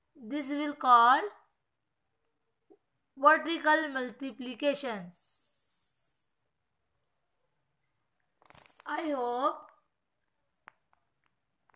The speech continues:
मुझे उम्मीद है कि आप सबको समझ में आ गई होगी कि मल्टीप्लिकेशन क्या होती है,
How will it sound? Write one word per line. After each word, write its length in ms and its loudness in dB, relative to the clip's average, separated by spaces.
मुझे 200 -8
उम्मीद 300 -8
है 220 -2
कि 160 -10
आप 340 4
सबको 500 -6
समझ 340 -8
में 160 -12
आ 260 0
गई 140 -6
होगी 560 -6
कि 60 -12
मल्टीप्लिकेशन 920 -10
क्या 180 2
होती 440 -2
है, 160 -8